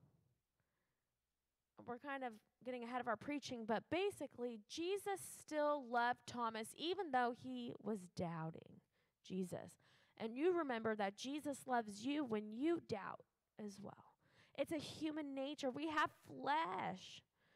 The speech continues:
We will have doubts. We usually say, "Okay, you know, we, we see it until,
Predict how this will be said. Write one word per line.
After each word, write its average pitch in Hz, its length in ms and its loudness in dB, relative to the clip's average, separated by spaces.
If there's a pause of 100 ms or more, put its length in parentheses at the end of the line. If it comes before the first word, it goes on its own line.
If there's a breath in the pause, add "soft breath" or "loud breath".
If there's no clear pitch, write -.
(240 soft breath)
We 320 180 6
will 294 300 6
have 277 320 0
doubts. 277 420 -2 (1900 soft breath)
We 269 80 -2
usually 294 320 2
say, 262 300 4
"Okay, 254 300 2
you 220 120 2
know, 233 220 2
we, 220 320 0
we 202 220 -4 (220)
see 359 140 4
it - 140 0
until, 240 280 -8